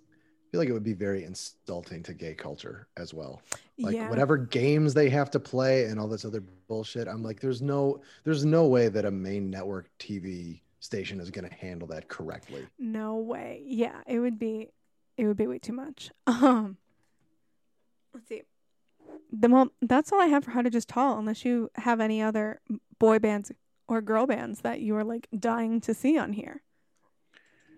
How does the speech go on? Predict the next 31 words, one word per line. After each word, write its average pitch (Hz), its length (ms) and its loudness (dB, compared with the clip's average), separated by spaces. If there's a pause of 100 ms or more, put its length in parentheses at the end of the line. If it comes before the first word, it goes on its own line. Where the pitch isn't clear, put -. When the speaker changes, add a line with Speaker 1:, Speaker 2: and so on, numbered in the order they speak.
(600)
Speaker 1:
Oh, - 260 -16
man, 85 320 -12
now 87 180 -8
I'm, 98 80 -6
like, 90 140 -8
racking 90 420 -8
my 87 140 -8
brain 95 580 -8 (280)
Speaker 2:
I 247 100 -2
just 285 160 -6
thought 247 140 -2
Speaker 1:
trying 233 40 -4
Speaker 2:
of 220 80 -6
Speaker 1:
to - 40 -4
Speaker 2:
one 226 120 -4
right 214 100 -4
Speaker 1:
figure 190 140 -6
one 220 100 -2
Speaker 2:
now. 226 340 -6
Speaker 1:
out. - 80 -14 (360)
What 196 140 -2
is 208 60 -2
Speaker 2:
How 240 80 2
do 269 60 4
you 294 40 6
Speaker 1:
it? 285 60 2
Speaker 2:
feel 294 120 4
about 247 120 2
B 220 140 -2
T 226 180 -6
S? - 420 -8